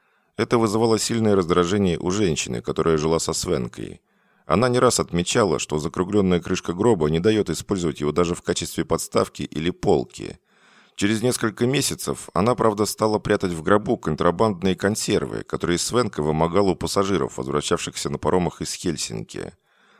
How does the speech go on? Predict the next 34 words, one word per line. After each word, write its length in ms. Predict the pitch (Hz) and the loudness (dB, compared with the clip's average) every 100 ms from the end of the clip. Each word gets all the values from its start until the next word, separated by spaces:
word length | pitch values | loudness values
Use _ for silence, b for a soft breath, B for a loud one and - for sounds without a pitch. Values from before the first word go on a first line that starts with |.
| b b | b b
За 140 | 92 | 0
два 180 | 95 110 | 4 4
года 240 | 113 120 95 | 6 4 4
чудовищных 580 | 98 101 95 - 82 | 2 2 2 0 -4
чисток 360 | - - - - - | -4 -4 -4 -8 -2
Иосифа 440 | 82 90 80 90 | 0 0 -2 -4
Сталина 720 | - - 117 78 64 50 - b b b | -2 2 2 2 -4 -8 -12 b b b
трое 240 | b 101 110 | b 4 4
офицеров 500 | - - 113 95 - | 4 -2 0 0 0
из 140 | 78 | -8
коллег 300 | - 98 92 | -2 0 0
Свенки 400 | - 107 110 - | 0 -2 -2 -2
были 180 | 71 95 | -2 2
расстреляны, 840 | 98 98 - - 80 58 50 50 - | 2 0 -4 -2 -2 -2 -8 -12 -8
а 60 | - | -6
четвертый 460 | 92 90 117 - | -2 -2 -2 -2
повешен 400 | 85 85 101 - | -2 0 0 -2
в 80 | 78 | -6
тюрьме 260 | - 78 87 | -4 -2 0
на 100 | 87 | 0
Лубянке. 760 | 80 78 71 57 - - 50 - b b b b b b | 0 -2 -4 -4 -10 -14 -14 -16 b b b b b b
Свенка 460 | - 110 139 - | -4 0 0 0
понимал, 520 | 101 104 117 113 90 67 | -2 0 0 2 2 2
что 160 | - | -2
настало 440 | 82 82 - 110 104 | -2 -2 0 0 2
время 280 | 95 92 | 2 2
уходить. 720 | 85 - 87 82 62 - - _ _ _ _ - | 0 0 -4 -4 -12 -14 -18 _ _ _ _ -6
Произведения 580 | 95 98 107 107 110 104 | -2 0 0 0 0 0
искусства 480 | 95 - 127 - 80 | -2 -2 -2 -2 -6
теперь 320 | 82 107 107 | -4 -4 -4
все 260 | - 113 | -2 -2
были 200 | 110 98 | 0 2
у 80 | 95 | 2
него, 540 | 92 95 90 73 53 | 2 0 0 -2 -4